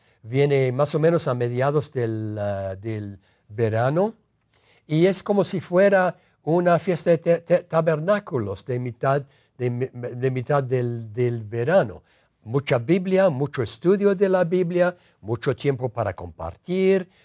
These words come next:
mucho compañerismo cristiano, mucha comida. Y en general, los que llegan para estos seminarios están muy entusiastas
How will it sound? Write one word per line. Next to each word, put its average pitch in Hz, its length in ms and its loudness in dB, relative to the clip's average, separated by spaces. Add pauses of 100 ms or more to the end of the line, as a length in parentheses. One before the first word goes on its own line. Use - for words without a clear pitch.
(100)
mucho 127 280 -4
compañerismo 123 920 -2
cristiano, 165 840 0 (260)
mucha 131 480 -2
comida. 147 760 2 (400)
Y 139 120 0
en 135 140 2
general, 156 680 2 (240)
los 127 260 0
que 123 180 -2
llegan 165 520 2
para 127 240 0
estos 120 260 -6
seminarios 127 720 -4
están 131 240 -6
muy 190 260 -4
entusiastas 123 1000 -6